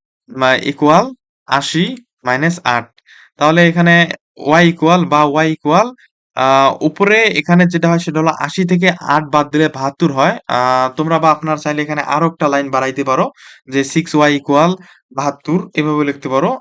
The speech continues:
আমি একবারে শর্টকাট করে আমার মতো এখানে আনসারটা দিয়েছি আর কি। So, উপরে বাহাত্তর divided by ছয়,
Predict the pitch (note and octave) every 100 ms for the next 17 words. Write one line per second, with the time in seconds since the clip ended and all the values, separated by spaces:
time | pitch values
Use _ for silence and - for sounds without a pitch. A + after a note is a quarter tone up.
0 | - D3+ D#3 D3+ D#3 D#3+ D3 - C#3+ -
1 | F#3 E3 C#3 C#3 C3+ C3 C3+ C3 B2+ B2
2 | A#2+ B2 A#2+ C3+ C3+ B2 A#2+ G#3 D4 _
3 | - - - D#3+ D#3+ F3 D3+ D3 D3 E3+
4 | C#3+ C#3+ D3 C#3+ C#3+ - C#3+ G3+